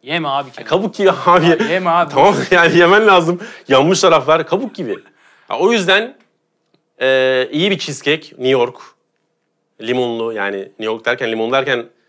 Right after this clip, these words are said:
Speaker 2: üzerinde püreli değil. Yani soslu değil.
Speaker 1: Hı hı.
Speaker 2: Hakiki limonlu New York
Speaker 1: Anladım.
Speaker 2: falan çok iyi. O, o, klasik cheesecake'i tercih ederim ben. İyi yapılmışı özel bir lezzettir.
Speaker 1: Batman Begins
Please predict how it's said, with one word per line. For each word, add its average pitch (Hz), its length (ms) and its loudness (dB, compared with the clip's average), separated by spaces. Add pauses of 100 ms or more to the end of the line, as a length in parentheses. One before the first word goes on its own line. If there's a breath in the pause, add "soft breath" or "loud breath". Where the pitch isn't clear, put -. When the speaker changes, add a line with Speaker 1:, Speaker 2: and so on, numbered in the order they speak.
(280)
Speaker 2:
üzerinde 117 240 -6
püreli 120 320 -6
değil. 113 320 -12
Yani 92 280 -12 (320)
soslu 110 400 -10
değil. 104 340 -12 (140)
Speaker 1:
Hı - 60 -20
hı. 120 200 -20
Speaker 2:
Hakiki 113 400 -16
limonlu 95 420 -10 (540)
New 104 80 -14 (100)
York 147 120 -14 (240)
Speaker 1:
Anladım. 113 420 -20
Speaker 2:
falan 113 300 -10 (140)
çok - 260 -16
iyi. 90 120 -16 (540)
O, - 20 -12
o, 123 400 -14 (140)
klasik 135 340 -6
cheesecake'i 127 400 -10
tercih 117 260 -2
ederim 107 220 -8
ben. 90 220 -16
İyi 110 100 -10
yapılmışı 110 680 -8
özel 104 280 -6
bir 98 60 -8
lezzettir. 90 480 -16 (920)
Speaker 1:
Batman 165 540 -4
Begins 165 520 -10